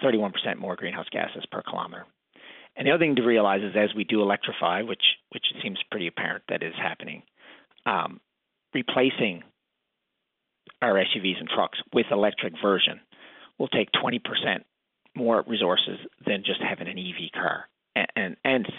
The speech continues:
and significantly more, uh, rare earth ma-, materials and stuff like that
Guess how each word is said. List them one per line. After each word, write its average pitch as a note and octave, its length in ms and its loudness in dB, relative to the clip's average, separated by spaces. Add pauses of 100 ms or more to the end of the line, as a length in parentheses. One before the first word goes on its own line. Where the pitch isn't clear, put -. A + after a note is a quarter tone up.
(120)
and A2+ 240 0 (240)
significantly D3 440 2
more, F#2 340 2 (720)
uh, E2+ 140 2
rare F#2+ 180 4
earth F2 240 2
ma-, G2+ 240 0
materials E2+ 640 -2
and F2+ 80 -10
stuff - 160 -4
like G2 140 -6
that F#2 220 0